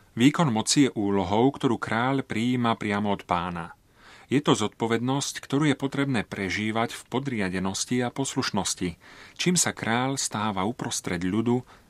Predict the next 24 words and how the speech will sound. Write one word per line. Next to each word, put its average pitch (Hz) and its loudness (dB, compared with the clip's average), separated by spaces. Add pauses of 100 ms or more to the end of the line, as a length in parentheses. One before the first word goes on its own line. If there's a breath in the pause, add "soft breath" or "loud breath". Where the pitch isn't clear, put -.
znamením 117 2
mocnej 120 -2
a 104 2
prozreteľnej 98 0
Božej 101 0
prítomnosti. 95 -4 (400)
Vláda 147 2
nad 135 0
nepriateľmi, 110 -2
sláva 110 0
a 92 0
víťazstvo 110 0
sú - 0
prijatými 123 0
darmi, 95 0 (320 loud breath)
ktoré 165 0
z - 2
panovníka 113 -2
robia 110 0
prostredníka 98 -2
Božieho 107 0
triumfu 113 -2
nad 101 0
zlom. 90 -2